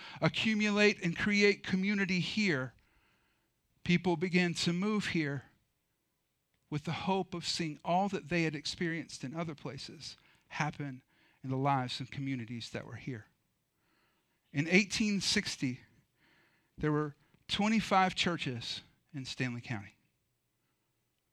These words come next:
The total population of Stanley County at that point was around six hundred. Twenty-five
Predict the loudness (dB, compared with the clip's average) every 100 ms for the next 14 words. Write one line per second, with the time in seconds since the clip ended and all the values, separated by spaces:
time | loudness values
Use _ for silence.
0 | _ 2 6 6 8 8 8 4 4 2
1 | 2 -2 -4 -12 -16 2 4 6 6 4
2 | 4 -2 -2 -4 -2 -2 0 0 0 -4
3 | -6 -4 -4 -4 -8 -14 _ _ _ _
4 | _ _ _ _ _ _ _ _ _ _
5 | _ -6 0 4 6 6 6 6 6